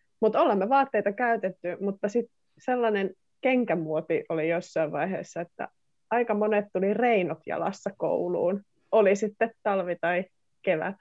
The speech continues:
Mutta reinot oli semmoiset niinkö <laughs> siistit kengät. En tiedä, mutta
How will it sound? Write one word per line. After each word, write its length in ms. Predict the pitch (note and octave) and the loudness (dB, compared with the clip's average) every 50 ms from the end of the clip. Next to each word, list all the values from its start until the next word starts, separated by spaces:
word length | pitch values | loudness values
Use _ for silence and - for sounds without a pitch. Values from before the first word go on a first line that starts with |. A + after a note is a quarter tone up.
| _ _ _ _ _ _ _ _ _ | _ _ _ _ _ _ _ _ _
Mutta 160 | - G3+ G#3+ | -4 0 2
reinot 440 | A3 A3+ A#3 A#3 A3+ G3+ F3 F#3+ - | 2 4 4 4 4 2 0 -2 -2
oli 180 | D#3+ E3 D#3+ - | -4 -2 -2 -4
semmoiset 420 | - E3+ E3+ D#3+ D3+ F#3+ G3 F#3 - | -4 -6 -8 -6 -6 -6 -8 -8 -8
niinkö 300 | - F3 E3+ E3 F#3 F#3+ - _ _ _ _ _ _ _ - | -6 -6 -4 -4 -4 -6 -8 _ _ _ _ _ _ _ -4
<laughs> 400 | B3+ - - - B3 A3+ - - - - | -4 -4 -4 -4 -6 -6 -6 -8 -10 0
siistit 560 | - C4+ C4 - B3+ B3 - - - A3+ G#3+ A3 - - | 0 0 2 4 2 0 0 2 0 0 0 0 -2 2
kengät. 420 | A3 A3 A3+ B3 B3 B3+ D#4 D#4+ D#4+ - _ _ _ _ - - - - - _ - - - C#4+ - - - | 4 4 4 4 4 2 0 -2 -2 -10 _ _ _ _ -20 -18 -18 -18 -20 _ -16 -8 -2 -2 -2 -2 -2
En 160 | - F3 E3+ E3 - | -6 -6 -6 -4 -2
tiedä, 280 | - F3 F3 F#3 G3 | -2 0 2 2 2
mutta 400 | G3+ F#3 G3 G3 - G3+ F3+ - | 2 2 -2 -2 0 0 0 0